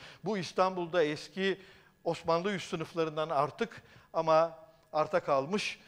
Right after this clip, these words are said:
ama yoksul, terbiyeli bir yaşlı adamdır. Dolayısıyla hep İstanbul tipleri, İstanbul metropoliten alanının tipleriyle karşılaşırsınız ki bu başka yerlerde karşımıza çıkandan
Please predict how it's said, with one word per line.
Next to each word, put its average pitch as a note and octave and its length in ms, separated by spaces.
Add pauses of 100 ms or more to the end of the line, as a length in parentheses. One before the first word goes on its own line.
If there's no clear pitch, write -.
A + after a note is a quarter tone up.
(120)
ama E3 240
yoksul, G#3 640 (320)
terbiyeli F3 760 (280)
bir F3 60
yaşlı E3+ 400
adamdır. E3 580 (100)
Dolayısıyla E3 760 (160)
hep A3 260 (120)
İstanbul F#3 520
tipleri, F#3 460
İstanbul F3+ 540
metropoliten D3+ 640
alanının D3+ 520
tipleriyle C#3 580
karşılaşırsınız C#3 920
ki G3+ 260 (1300)
bu D3+ 280 (540)
başka C#3 260
yerlerde C3 500
karşımıza C3+ 480
çıkandan C3+ 600